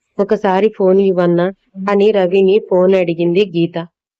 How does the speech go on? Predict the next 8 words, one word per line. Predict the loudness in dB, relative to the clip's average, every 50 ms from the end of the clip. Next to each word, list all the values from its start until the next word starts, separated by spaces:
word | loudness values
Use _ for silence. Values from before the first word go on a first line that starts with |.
| _ _ _ _ _ _ _ -2
ఏ | 0 2 2 2
మాత్రము | 2 2 0 0 0 0 0 2 2
ఆలోచించకుండా | 2 2 2 2 2 2 2 0 0 0 0 -2 -4 -2 0 2 2 2 2 2
వెంటనే | 2 2 2 2 0 0 2 2 2 0
ఫోన్ | 0 0 0 2 2 2 2
తీసిచ్చాడు | 0 0 -2 -2 -4 -6 -6 -4 -4 -2 -2 0 -2
రవి. | 0 -2 -2 -2 -4 -6 -8 -10 _ _ _ _ _ -2 0
"చేసుకోమ్మా, | 0 0 0 -2 -2 0 0 0 -2 -2 -6